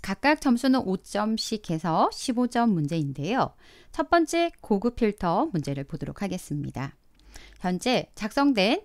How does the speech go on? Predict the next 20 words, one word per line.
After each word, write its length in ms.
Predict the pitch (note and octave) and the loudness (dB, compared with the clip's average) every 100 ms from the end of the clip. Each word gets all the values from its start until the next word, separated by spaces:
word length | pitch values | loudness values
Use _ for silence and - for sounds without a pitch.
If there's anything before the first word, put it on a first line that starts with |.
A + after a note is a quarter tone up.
| - | -4
피 120 | C4 | -2
이부터 760 | - A3+ B3 - E3+ A3 E4 - | 0 0 -2 -2 2 4 2 2
엘 300 | G#3 B3+ C#4 | 4 4 0
십팔 400 | - - D4+ D4+ | -6 -4 -2 0
셀에 300 | C#4+ C4 C4 | 0 0 0
작성된 640 | G3 - F#3+ F#3+ F#3+ G#3+ | -4 -4 -2 0 0 -2
데이터를 420 | F#3 E3 - F#3 | -2 -4 -4 -4
가지고 640 | F#3+ D3+ - C#3 C4 C#3+ - - - | -2 -6 -6 -4 0 0 -4 -20 -12
업무가, 680 | - F#3 G#3+ B3+ - D3 C#4+ - _ - - | -2 4 4 4 2 0 -2 -6 _ -20 -18
업무가 680 | - D#3 D3+ C#3+ D3+ C4 G4 - _ | -8 -4 -4 -2 0 0 -2 -14 _
관리가 500 | - F3+ E3+ F3 A#3+ | -6 -2 -2 0 0
아니고 680 | G#3 C#3+ C3 F#3 F#3 C#3 - _ - | 0 -2 -4 -2 -2 -2 -8 _ -12
첫 140 | A3 - | -10 0
번째 240 | A3+ A#3+ | 0 0
조건이고요. 1200 | - D#3 D#3+ E3+ D3 - _ E3 D3 C#3+ D3 A#3+ - | -4 -4 -2 0 0 -4 _ -12 -8 -4 0 -2 0
두 100 | G3 | 0
번째, 400 | G3 - D3 C3+ - - - - | 0 -2 -6 -6 -10 -20 -18 2
월 360 | F#3 A#3 F4 - | 4 6 4 -2
평균 640 | - F#4 F4+ F4+ F#4 F4+ | -6 -2 -2 -2 -2 -2
임금이, 680 | F#3 F#3+ G3 G#3+ E3 B3+ | -2 -2 0 0 0 -2